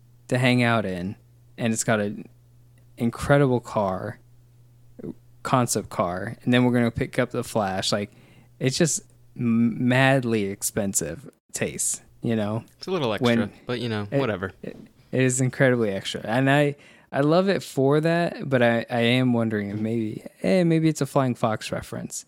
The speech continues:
Speaker 1: Um, but it is cool. Obviously, it has to be in black. The whole thing has to be in black. Can't, you know, look any more, uh, like, low profile.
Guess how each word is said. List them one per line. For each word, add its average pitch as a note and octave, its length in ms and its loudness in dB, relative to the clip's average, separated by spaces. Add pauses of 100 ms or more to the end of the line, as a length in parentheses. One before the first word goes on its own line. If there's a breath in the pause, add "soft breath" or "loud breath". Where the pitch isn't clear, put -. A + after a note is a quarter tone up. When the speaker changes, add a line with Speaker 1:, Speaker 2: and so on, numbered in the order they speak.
(100)
Speaker 1:
Um, A#2 400 -10 (440)
but B2+ 100 0
it C3+ 120 6
is C3+ 140 2
cool. G2+ 320 -4 (280 loud breath)
Obviously, C3+ 520 4
it B2 80 2
has A#2 220 0
to C3 60 -6
be C3+ 80 0
in C3+ 120 2
black. G#2 420 -6
The A2 80 -6
whole A#2+ 160 0
thing A#2+ 180 -2
has A2+ 140 -2
to - 60 -10
be A#2 100 2
in G#2+ 80 0
black. G#2 300 -6 (120)
Can't, A#2 240 -4 (760 soft breath)
you C3 100 -2
know, G#2 200 0
look B2+ 340 0 (520)
any C3 280 4
more, A#2+ 720 2
uh, G2+ 580 -6 (680)
like, A2+ 260 -2
low A#2+ 220 2
profile. A2 800 -2